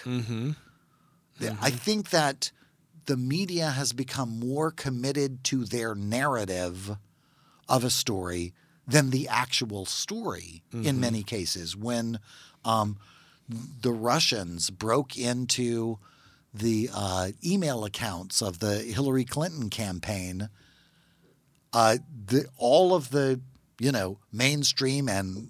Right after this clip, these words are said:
Speaker 2: left-leaning media became working agents for the Russian government because they never once ran stories questioning where the, the, the material had come from and who was behind stealing it.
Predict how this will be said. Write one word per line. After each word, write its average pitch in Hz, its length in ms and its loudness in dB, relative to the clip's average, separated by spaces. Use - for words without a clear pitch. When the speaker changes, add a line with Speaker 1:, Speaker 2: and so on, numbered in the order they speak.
Speaker 2:
left-leaning 143 680 2
media 131 440 4
became 139 720 2
working 160 600 2
agents 131 720 2
for 151 260 8
the 156 120 2
Russian 139 480 2
government 131 480 0
because 120 400 2
they 131 120 2
never 151 320 2
once 175 680 2
ran 143 280 4
stories 139 580 4
questioning 131 800 2
where 156 360 6
the, 131 360 2
the, 123 320 0
the 120 120 -4
material 131 480 4
had 104 180 -4
come 202 280 0
from 104 340 0
and 110 120 -4
who 190 140 -4
was 165 200 6
behind 123 420 -4
stealing 190 420 -2
it. 131 180 -2